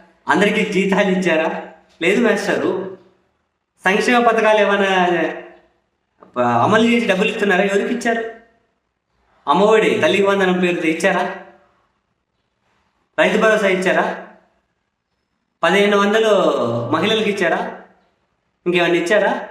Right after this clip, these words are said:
ఏమీ లేక మాస్టర్. మూడు సిలిండర్లు ఇచ్చారా? ఉచిత బస్సు ఇచ్చారా? మరి దేనికి ఖర్చు పెడుతున్నారో అర్థం కావట్లేదు.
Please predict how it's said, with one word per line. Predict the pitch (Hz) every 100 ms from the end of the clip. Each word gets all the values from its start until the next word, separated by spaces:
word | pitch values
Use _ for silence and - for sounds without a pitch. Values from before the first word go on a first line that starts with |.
| - _ _ _ _ 202
ఏమీ | 277 294
లేక | 208 147
మాస్టర్. | 110 110 - 123
మూడు | 175 180
సిలిండర్లు | 180 190 220 196
ఇచ్చారా? | 180 165 151 185 185 - - _ _ _ _
ఉచిత | 160 196
బస్సు | 208 214 190
ఇచ్చారా? | - 160 117 92 - - _ _ _ _ _ _
మరి | 180
దేనికి | 180 226 294
ఖర్చు | 311 302 277
పెడుతున్నారో | 233 220 208 202
అర్థం | 214 151 143
కావట్లేదు. | 120 104 92 92